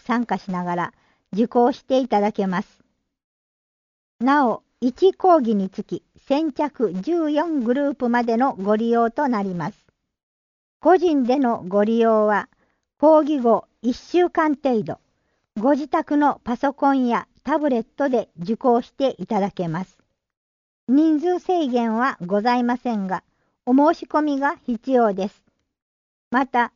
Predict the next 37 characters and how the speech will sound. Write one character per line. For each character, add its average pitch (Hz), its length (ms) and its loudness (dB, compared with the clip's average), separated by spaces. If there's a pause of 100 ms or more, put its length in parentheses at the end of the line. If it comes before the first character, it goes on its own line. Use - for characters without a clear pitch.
(120)
録 240 320 -2
画 330 160 0
し - 100 -20
た 247 240 -2 (100)
講 311 240 4
義 311 140 0
内 311 340 0
容 196 220 0
の 196 200 -6 (100)
配 262 300 -2
信 262 320 -4
に 254 140 -4
な 214 160 0
り 220 120 -2
ま 233 140 -2
す 247 140 -8
の 202 160 -2
で、 185 180 -10 (540)
双 294 200 2
方 311 300 2
向 214 260 0
の 240 300 -2
コ 240 180 0
ミ 262 100 2
ュ 285 40 0
ニ 302 120 -2
ケ 269 200 -2
ー 262 40 0
シ - 160 -6
ョ 233 60 -2
ン 214 100 -2
は 269 200 -2
で 185 180 -4
き - 140 -6
ま 180 160 -4
せ - 180 -10
ん。 135 100 -12